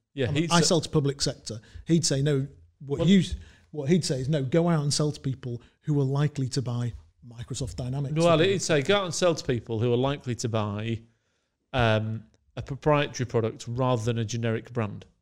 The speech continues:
Speaker 2: Yeah. So he would take it to an nth degree. He would say, N-, not only are you
Speaker 1: He'd
Speaker 2: selling
Speaker 1: say,
Speaker 2: C R
Speaker 1: "Sheffield City Council buy Microsoft, but you've got a product that sit-, that doesn't sit on an S Q L database, so don't canvass 'em."
Speaker 2: What are you bothering for?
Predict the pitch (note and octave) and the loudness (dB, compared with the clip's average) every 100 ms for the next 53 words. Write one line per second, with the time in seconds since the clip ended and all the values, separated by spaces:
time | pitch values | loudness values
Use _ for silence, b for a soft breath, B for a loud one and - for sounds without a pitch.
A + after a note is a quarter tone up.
0 | _ _ _ D#3+ F3+ A2+ - - - D#3 | _ _ _ 2 2 2 -6 -10 -2 4
1 | A3 G3 - F#3 F3 D#3+ - D#3+ D3 D3 | 6 6 4 4 2 -2 -2 0 0 -2
2 | C#3 - C3 D#3+ D3+ A#2+ B B - D#3+ | -4 -8 -2 0 0 -2 B B -6 -4
3 | D3 C#3+ C#3+ C3+ D3 F3 E3 D#3+ G#3 G#3 | -2 0 0 0 -2 -4 0 0 2 2
4 | F#3 E3 D#3 C#3+ E3+ D3+ A#2+ - F#3 D3+ | 2 2 0 0 0 2 2 4 4 4
5 | F3 - F#3+ C#3+ D#3+ C3+ C3 B2 B2+ C#3 | 2 2 -2 0 -2 -4 -4 -2 -2 -4
6 | - A2+ A2+ - - _ _ _ - C#3+ | -6 -6 -6 -8 -16 _ _ _ -14 -6
7 | D3 C3+ C#3+ C3 C#3+ B2+ A#2 - - - | -2 -2 -2 -4 -2 -4 -4 -8 -8 -8
8 | C#3 C#3+ C#3 C3+ - C#3+ A#2+ B2+ - C3 | -8 -6 -6 -6 -6 -6 -6 -6 -4 -2
9 | A2+ C#3 C3+ A#2 G#2+ - A#2 A#2+ B2 A#2+ | 0 0 -2 -4 -6 -4 -4 -4 -6 -8
10 | G#2 G#2 _ _ - C#3+ B2 C3 C3+ C3 | -8 -12 _ _ -12 -8 -6 -2 0 -2
11 | - A2+ | -4 -10